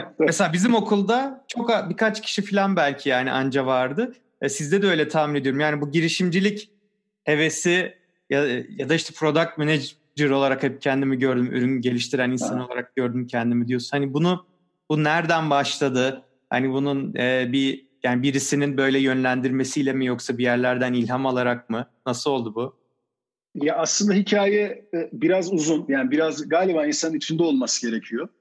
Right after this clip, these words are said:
Speaker 1: Öyle gibi geliyor bana. Bir yandan da şey var. Hani bu okul kısmıyla alakalı olarak dikkat ediyorum mesela. O dönemlerde benim, e,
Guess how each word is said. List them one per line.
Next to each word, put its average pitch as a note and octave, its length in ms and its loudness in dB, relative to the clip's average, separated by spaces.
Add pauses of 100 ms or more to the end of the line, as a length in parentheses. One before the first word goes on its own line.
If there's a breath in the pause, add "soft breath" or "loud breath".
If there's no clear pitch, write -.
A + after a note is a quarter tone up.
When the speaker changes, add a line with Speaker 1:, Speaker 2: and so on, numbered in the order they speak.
(540 loud breath)
Speaker 1:
Öyle C#3+ 200 0
gibi B2 240 0
geliyor G#2+ 360 0
bana. D#3 340 -4 (280)
Bir C3+ 140 2
yandan F#3+ 480 2
da G#3 60 4
şey E3 280 2
var. A#2+ 180 0
Hani B2+ 180 0
bu C#3 140 -4
okul D#3+ 340 0 (580)
kısmıyla E3 440 2
alakalı D3 400 0
olarak E3+ 340 -2
dikkat F#3+ 280 0
ediyorum C3 400 0
mesela. A#2 280 -2
O G#3+ 140 2
dönemlerde C#3 720 2
benim, C#3+ 240 2
e, C#3 320 -4